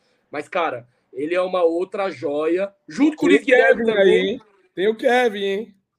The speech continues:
Speaker 1: É, o Kevin é um pouquinho mais velho, ele também, eu acho que ele pode compor elenco, ajudar, mas eu acho que o,
Speaker 2: Não, mas
Speaker 1: o
Speaker 2: falando
Speaker 1: Kevin
Speaker 2: de vinte e cinco, que ele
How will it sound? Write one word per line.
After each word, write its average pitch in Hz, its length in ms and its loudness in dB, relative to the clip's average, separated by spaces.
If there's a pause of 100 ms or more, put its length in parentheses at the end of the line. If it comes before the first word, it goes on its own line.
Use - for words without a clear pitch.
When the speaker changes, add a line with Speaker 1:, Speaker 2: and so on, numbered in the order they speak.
(240)
Speaker 1:
É, 302 120 2
o 254 100 2
Kevin 302 220 2
é 330 40 -2
um - 60 -12
pouquinho 320 320 -4
mais 240 200 2
velho, 285 260 2
ele 254 220 -2
também, 277 280 0
eu 269 80 4
acho 254 180 0
que 262 80 -6
ele 247 340 -6
pode 240 500 -6
compor 226 400 0
elenco, 220 360 0
ajudar, 196 500 -2
mas 208 280 -4
eu 214 80 -2
acho 214 200 -6
que 233 120 -20
o, 220 120 -10
Speaker 2:
Não, 240 140 -2
mas 170 160 0
Speaker 1:
o - 40 -14
Speaker 2:
falando 196 240 2
Speaker 1:
Kevin 247 100 2
Speaker 2:
de 175 120 -8
vinte 220 320 -8
e 180 60 -8
cinco, 202 600 -6 (100)
que - 80 -14
ele 160 260 -4